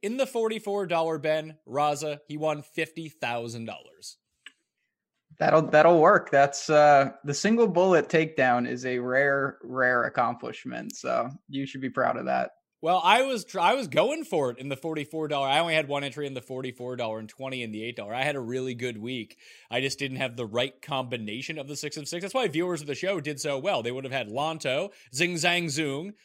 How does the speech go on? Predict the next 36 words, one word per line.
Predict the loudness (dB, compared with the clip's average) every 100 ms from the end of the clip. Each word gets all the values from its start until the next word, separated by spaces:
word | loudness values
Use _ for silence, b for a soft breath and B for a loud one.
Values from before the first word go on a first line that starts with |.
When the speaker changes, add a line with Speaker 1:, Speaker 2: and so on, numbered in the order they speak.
| b
Speaker 1:
Hubba | 4 6 6
Hubbard. | 6 4 4 -2 -4
They | -4
would | -2
have | 0
had | -2 -2
Scott | -2 0 0
Harrington. | -2 -6 -6 -10 -6
That | -6
was | -6
one | -10
of | -12 -10
Rick's | -10 -10
picks | -12 -12 -10
last | -8 -8 -8
week. | -12 -10
So | -8 -8 -8 B B B B
everyone | 0 2 4 4 4
was | -2 -2
kind | 0 0 0
of | 0
up | 0 2
there. | 0 0
I | 0
just | -2
didn't | -4 -4
have | -2
a |
six | -4 -6 -6
of |
six | -8 -8
with | -12 -6
Lonto | 0 0 0 -4 -4
was | -8 -8
the | -8
problem. | -4 0 0 -2 -10